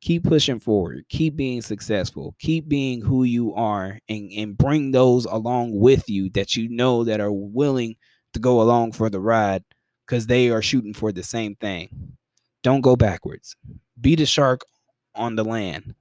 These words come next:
Be the shark in your house. Be the shark at work. Be the leader. Don't follow.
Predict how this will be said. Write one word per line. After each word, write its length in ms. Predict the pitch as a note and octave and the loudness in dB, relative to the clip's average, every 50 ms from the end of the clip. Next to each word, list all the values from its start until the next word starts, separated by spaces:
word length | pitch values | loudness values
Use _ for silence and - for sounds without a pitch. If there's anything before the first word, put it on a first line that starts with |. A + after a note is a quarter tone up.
| _ _ - | _ _ 2
Be 160 | C#3+ D#3 E3+ | 4 6 6
the 120 | D3+ C#3 | 6 4
shark 380 | - - D#3 D3 C3+ A#2+ A2+ - _ _ _ _ _ _ _ _ _ _ _ _ _ _ _ | 4 4 4 4 4 4 0 -4 _ _ _ _ _ _ _ _ _ _ _ _ _ _ _
in 160 | C3 C3 B2+ | -2 -2 0
your 140 | B2+ A2+ A2 | 0 2 2
house. 480 | C3 B2+ A#2 F#2+ D#2 - - - - _ _ _ _ _ _ _ _ _ _ - | 4 2 2 2 -2 -6 -10 -14 -16 _ _ _ _ _ _ _ _ _ _ -4
Be 160 | C#3 D#3 F3 F3 | 0 2 4 4
the 80 | D#3 | 4
shark 340 | C#3+ - D3 C#3+ B2+ B2 - _ G#2 | 6 6 6 6 6 4 0 _ 0
at 180 | A2+ A2 F#2 F#2+ | 0 0 2 4
work. 300 | A#2 B2+ A2+ G2 - - _ _ - - - - - _ _ _ _ _ _ - - - - - - _ _ _ _ A2+ | 4 4 4 2 0 -6 _ _ -16 -16 -16 -16 -18 _ _ _ _ _ _ -20 -20 -20 -20 -20 -20 _ _ _ _ 0
Be 140 | C#3+ F3 | 2 4
the 100 | E3+ D3+ | 4 6
leader. 380 | C3+ C#3+ C#3+ C3 A2+ F2 - - - F2+ _ _ _ _ _ _ _ _ _ _ _ _ _ _ _ _ | 6 6 4 2 2 -2 -8 -12 -20 -20 _ _ _ _ _ _ _ _ _ _ _ _ _ _ _ _
Don't 200 | - B2+ D3 D3+ C#3+ | -2 0 0 0 0
follow. 460 | - D3 C#3 A2+ A2+ G2+ F2 F#2 - | -2 -2 0 0 0 -2 -6 -8 -10